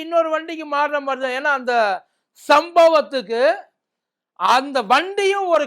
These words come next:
காரணம், அவரும் ஒரு காரணம், அவர் வந்த வண்டியும் ஒரு காரணம்ட்டா. உண்மை அதுதான்.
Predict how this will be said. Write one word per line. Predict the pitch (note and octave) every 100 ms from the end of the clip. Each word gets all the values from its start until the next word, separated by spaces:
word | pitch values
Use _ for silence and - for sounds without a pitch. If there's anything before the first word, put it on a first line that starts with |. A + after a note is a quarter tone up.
| B3+
காரணம், | B3+ A3+ G3 - G3
அவரும் | C4+ D#4+ E4+ D4
ஒரு | C4+ B3+
காரணம், | C4 C#4+ F4+
அவர் | C#4 C4+
வந்த | C#4+ A3+
வண்டியும் | G#3 B3 D4 E4+ D#4
ஒரு | C4 A#3
காரணம்ட்டா. | A#3 A3 A3 G3+ E3 C#3+ A3
உண்மை | D4+ D#4+ A3+
அதுதான். | E3+ D3+ C#3+